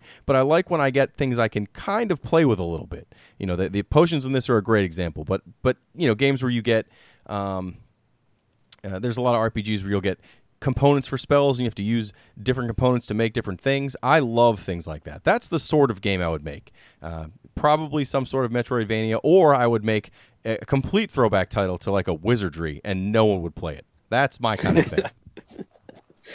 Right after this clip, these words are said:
Speaker 2: Sp-, uh, speaking of games no one would play, um, <sighs> you know, I love my damn walking simulators.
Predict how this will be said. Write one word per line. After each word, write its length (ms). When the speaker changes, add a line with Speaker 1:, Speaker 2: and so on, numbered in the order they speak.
Speaker 2:
Sp-, 240
uh, 260
speaking 380
of 80
games 240
no 200
one 220
would 180
play, 460
um, 400
<sighs> 640
you 160
know, 60
I 140
love 340
my 140
damn 280
walking 340
simulators. 840